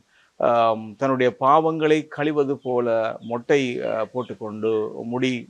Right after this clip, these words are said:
தானம் வழங்கி செல்வதும் இது தொடர்ந்து நிகழ்ந்திருக்கிறது. இந்த நிகழ்ச்சி நீண்ட காலமாக தமிழ் சூழலே இயங்கி வந்த போது தான் ஒரு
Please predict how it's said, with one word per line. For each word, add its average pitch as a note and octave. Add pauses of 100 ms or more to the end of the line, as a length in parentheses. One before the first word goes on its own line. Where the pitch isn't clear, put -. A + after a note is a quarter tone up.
(120)
தானம் B2
வழங்கி A2
செல்வதும் G#2 (520)
இது C3+
தொடர்ந்து G3
நிகழ்ந்திருக்கிறது. C#3 (1200)
இந்த D#3+
நிகழ்ச்சி D3 (560)
நீண்ட G#3+
காலமாக B2 (120)
தமிழ் D3
சூழலே A2
இயங்கி B2
வந்த A2
போது A#2+
தான் G2+ (680)
ஒரு E3+